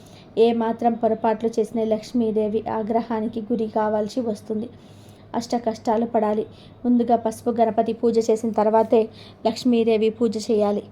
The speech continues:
గణపతి పూజ చేయకుండా లక్ష్మీదేవి పూజ చేయకూడదు. శ్రావణ శుక్రవారం రోజు వరలక్ష్మి వ్రతం చేసేవారు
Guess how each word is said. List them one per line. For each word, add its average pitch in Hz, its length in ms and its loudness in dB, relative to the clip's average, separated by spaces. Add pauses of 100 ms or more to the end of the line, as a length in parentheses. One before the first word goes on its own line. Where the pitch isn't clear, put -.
గణపతి 220 400 0
పూజ 233 300 -2
చేయకుండా 214 460 0
లక్ష్మీదేవి 208 720 -2
పూజ 220 260 -2
చేయకూడదు. 208 520 -2 (720)
శ్రావణ 226 460 0
శుక్రవారం 226 680 -2
రోజు 214 260 0
వరలక్ష్మి 220 680 0
వ్రతం 208 380 0
చేసేవారు 214 680 -2